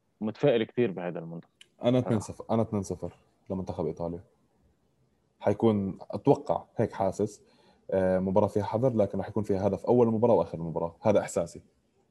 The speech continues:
Speaker 1: مم.
Speaker 2: آم،
Speaker 1: أنا متوقع، متوقع إنه، آه، آه، متوقع ناكل هدف، آه، ناكل جول ب-، بأول مباراة.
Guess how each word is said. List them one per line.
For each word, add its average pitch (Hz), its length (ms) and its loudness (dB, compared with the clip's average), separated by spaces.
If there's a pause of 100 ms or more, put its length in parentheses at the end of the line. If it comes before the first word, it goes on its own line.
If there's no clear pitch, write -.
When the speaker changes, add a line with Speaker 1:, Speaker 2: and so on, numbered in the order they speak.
(480)
Speaker 1:
مم. 101 220 -8 (280)
Speaker 2:
آم، 92 500 0
Speaker 1:
أنا 151 140 4
متوقع، 143 680 4
متوقع 131 760 -2
إنه، 117 600 -2 (160)
آه، 101 40 -8
آه، 98 720 -6 (340)
متوقع 127 320 0
ناكل 110 440 -2 (120)
هدف، 95 260 -6 (320)
آه، - 180 -10
ناكل 110 320 -2
جول 98 220 0
ب-، 87 360 -10 (120)
بأول 95 240 -2
مباراة. 87 320 -10